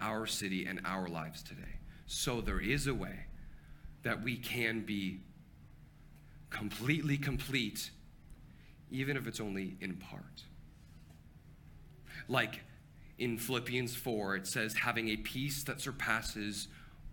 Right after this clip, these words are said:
all understanding." We can experience that, but how?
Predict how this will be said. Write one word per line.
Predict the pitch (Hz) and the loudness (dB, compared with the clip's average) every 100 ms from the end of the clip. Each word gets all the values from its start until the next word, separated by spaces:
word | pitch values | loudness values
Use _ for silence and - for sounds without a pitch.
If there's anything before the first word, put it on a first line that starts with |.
| - | -4
all | - 92 | -2 0
understanding." | 90 90 - - - - - - - - - - - - - - - | -2 -2 -4 -6 -10 -14 -16 -18 -20 -18 -18 -16 -16 -16 -18 -16 -6
We | 117 151 156 | 2 2 4
can | - 143 139 | 4 4 4
experience | 139 - 139 147 135 - | 4 2 4 4 4 4
that, | 110 113 - | 4 4 6
but | 127 127 - - - - - - - | 6 6 2 -10 -16 -16 -16 -16 0
how? | - - 113 92 | 4 6 6 4